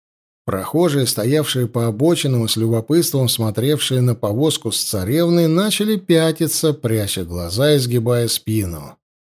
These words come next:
Послышался негромкий перезвон колокольчиков, шлёпанье босых ног и мерное, сотрясающее землю поступь упряжных валов.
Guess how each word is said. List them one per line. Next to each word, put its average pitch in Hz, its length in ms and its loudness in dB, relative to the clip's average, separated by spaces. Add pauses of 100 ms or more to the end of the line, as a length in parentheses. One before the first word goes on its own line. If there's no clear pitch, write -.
(440)
Послышался 123 760 -2
негромкий 127 560 0
перезвон 127 520 2
колокольчиков, 143 880 -2
шлёпанье 151 540 2
босых 127 460 0
ног 151 320 0
и 135 80 2
мерное, 143 720 4
сотрясающее 113 1080 0
землю 147 560 2
поступь 135 640 0
упряжных 120 720 0
валов. 104 500 -4